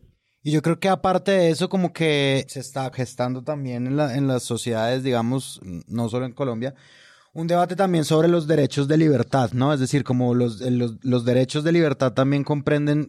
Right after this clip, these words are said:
qué más cosas. Es decir, comprende que la Convención Americana diga que toda persona, en cuanto es persona, tiene derecho a expresarse.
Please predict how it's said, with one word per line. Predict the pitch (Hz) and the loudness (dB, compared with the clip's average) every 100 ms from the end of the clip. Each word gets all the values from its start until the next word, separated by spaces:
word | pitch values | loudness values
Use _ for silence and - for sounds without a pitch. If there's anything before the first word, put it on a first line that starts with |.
| - | -2
qué | 160 | -2
más | 147 139 | 0 -2
cosas. | - 160 117 104 101 | 0 0 0 -4 -6
Es | 113 | -8
decir, | 123 131 - | -4 -6 -2
comprende | 135 123 131 131 | -2 0 0 0
que | - 160 | 0 0
la | 151 | 0
Convención | 160 156 139 135 | 0 -2 0 0
Americana | 127 143 143 135 127 | 2 2 2 2 2
diga | 131 139 | 4 2
que | 139 | 0
toda | 147 131 123 | 0 2 2
persona, | 147 139 - 131 131 135 143 | 2 0 0 0 2 2 0
en | |
cuanto | 143 139 123 | -2 -4 -6
es | 113 | -6
persona, | 127 123 143 135 135 | -4 -2 0 0 0
tiene | 143 143 | 0 0
derecho | 135 113 127 | 0 0 -4
a | |
expresarse. | - - 127 127 131 127 156 | -6 -4 -2 0 0 0 -4